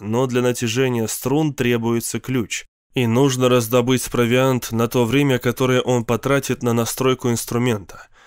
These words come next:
В эти дни ему придется забыть об охоте и сборе полезных предметов. Он должен вернуться к барыжнице и посмотреть, что торговка предложит в обмен на кувалду. Парнелл уже знал, что не станет брать плащ на меху.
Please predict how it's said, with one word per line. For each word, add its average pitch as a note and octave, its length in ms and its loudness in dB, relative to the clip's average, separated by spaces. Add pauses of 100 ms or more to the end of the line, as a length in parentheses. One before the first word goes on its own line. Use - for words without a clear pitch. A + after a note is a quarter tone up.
(240)
В G#2 160 -2
эти D3+ 240 2
дни D#3+ 260 0
ему C#3+ 220 2
придется C#3 440 0
забыть C3 460 0
об A#2+ 140 2
охоте C#3+ 480 0
и A#2 60 2
сборе A#2 460 0
полезных B2 680 0
предметов. A#2+ 640 -2 (380)
Он A#2 200 0
должен B2 360 2
вернуться B2 500 0
к G#2+ 80 -10
барыжнице A#2+ 640 0
и - 20 0
посмотреть, B2 600 -2
что - 260 -2
торговка A#2 560 -2
предложит A#2+ 560 -2
в B2+ 60 0
обмен A2 360 0
на A2 100 -2
кувалду. A2 600 -2 (540)
Парнелл C#3 440 2
уже B2+ 380 2
знал, B2+ 300 2
что B2+ 240 -2
не C#3+ 120 0
станет B2 440 0
брать G#2+ 340 -2
плащ A#2 480 -2
на A#2+ 120 -2
меху. A#2+ 460 -4